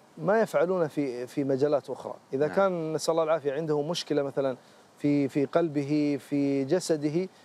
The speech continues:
Speaker 1: لا يقول: "استفتي قلبي وأعمل عملية في البيت"، يذهب إلى
Speaker 2: <laughs>
Speaker 1: المكان المتخصص
Speaker 2: صحيح.
Speaker 1: ويسأل.
Speaker 2: صحيح.
Speaker 1: طيب،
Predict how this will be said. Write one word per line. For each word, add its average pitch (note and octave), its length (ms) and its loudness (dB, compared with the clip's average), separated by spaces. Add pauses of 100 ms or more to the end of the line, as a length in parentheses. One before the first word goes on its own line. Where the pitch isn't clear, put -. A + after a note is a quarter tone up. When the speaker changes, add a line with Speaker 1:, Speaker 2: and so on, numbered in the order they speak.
(220)
Speaker 1:
لا A#3+ 200 4
يقول: G3+ 320 2
"استفتي E3+ 560 0
قلبي F3 300 2
وأعمل D#3 280 0
عملية D#3 320 2
في C#3 60 -8
البيت"، B2+ 380 -4 (580)
يذهب G#3+ 340 4
إلى F#3 180 4 (100)
Speaker 2:
<laughs> D#3+ 40 0
Speaker 1:
المكان E3+ 440 0
المتخصص E3+ 560 2
Speaker 2:
صحيح. G#3 220 2
Speaker 1:
ويسأل. G3+ 460 2 (180)
Speaker 2:
صحيح. - 200 -4
Speaker 1:
طيب، F3 320 2